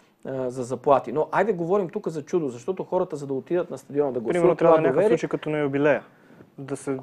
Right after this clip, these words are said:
Speaker 1: Ами
Speaker 2: съберат, нали,
Speaker 1: да,
Speaker 2: народната
Speaker 1: като
Speaker 2: любов
Speaker 1: кауза,
Speaker 2: към
Speaker 1: но, но,
Speaker 2: Левски.
Speaker 1: но тук буквално ще бъде гледай, е, гледай Левски, за да го спасиш. Нали?
Speaker 2: Да.
Speaker 1: Ето това се случи в баскетболния клуб, нали, в момента.
Speaker 2: Да.
Speaker 1: На практика, чрез продажба на, на карти, на билети и така нататък, това е начин да се генерират средства. И втория начин, това е,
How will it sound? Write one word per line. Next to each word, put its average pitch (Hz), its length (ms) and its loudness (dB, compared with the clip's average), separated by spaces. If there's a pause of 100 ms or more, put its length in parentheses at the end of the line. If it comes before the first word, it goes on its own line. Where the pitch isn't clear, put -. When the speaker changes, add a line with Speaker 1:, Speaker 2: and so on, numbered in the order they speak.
Speaker 1:
Ами 247 200 8
Speaker 2:
съберат, 320 200 8
нали, 302 80 4
Speaker 1:
да, 175 60 2
Speaker 2:
народната 294 260 10
Speaker 1:
като 269 160 6
Speaker 2:
любов - 100 2
Speaker 1:
кауза, 277 260 12
Speaker 2:
към 269 100 4
Speaker 1:
но, 262 80 6
но, 262 80 6
Speaker 2:
Левски. 233 340 4
Speaker 1:
но 220 160 6
тук 269 260 4
буквално 262 640 6
ще - 160 -4
бъде 240 260 6
гледай, 233 380 8
е, 196 560 2
гледай 214 380 4
Левски, 233 300 4
за 220 140 -2
да 214 80 0
го 202 100 -4
спасиш. - 600 -6
Нали? 151 220 2
Speaker 2:
Да. 185 80 4
Speaker 1:
Ето 220 160 -2
това 226 180 0
се 226 100 -12
случи 226 320 -8
в 196 180 -6
баскетболния 196 840 0
клуб, 202 260 -6
нали, 185 180 -2
в 165 200 -6
момента. 170 280 -2
Speaker 2:
Да. 151 140 0 (400)
Speaker 1:
На 160 80 -4
практика, 185 420 0
чрез - 260 -10
продажба 180 500 0
на, 170 200 -6 (380)
на 165 300 -6
карти, 165 380 0
на 160 100 -4
билети 170 400 -2
и 156 80 -2
така 180 240 -4
нататък, 226 400 -4
това 220 240 -2
е - 20 -4
начин 220 300 -4
да 202 60 -10
се 196 140 -10
генерират 180 420 -4
средства. 160 440 -4
И 123 80 -18
втория 240 360 0
начин, 226 320 -6
това 220 260 -4
е, 214 60 -8